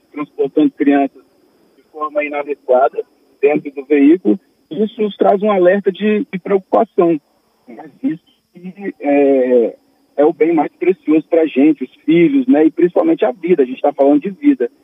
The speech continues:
Então, a gente traz, é, esse assunto pra uma abordagem de forma educativa, de forma de o-, orientação, pra que as pessoas observem a legislação com o intuito de não praticar,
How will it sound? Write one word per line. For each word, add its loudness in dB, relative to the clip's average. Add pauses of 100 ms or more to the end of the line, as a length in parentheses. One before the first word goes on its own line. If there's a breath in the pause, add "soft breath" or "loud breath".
(320)
Então, -8
a -4
gente -2
traz, 2 (480)
é, 4
esse -2
assunto 0 (320)
pra 0
uma 0
abordagem 2
de -6
forma 0
educativa, 0
de -12
forma 0 (100)
de 2
o-, 4 (520)
orientação, 0 (420)
pra -2
que -2
as -2
pessoas -4
observem 0
a 2
legislação 0 (380)
com 2
o 4
intuito -2
de -6
não 0
praticar, -2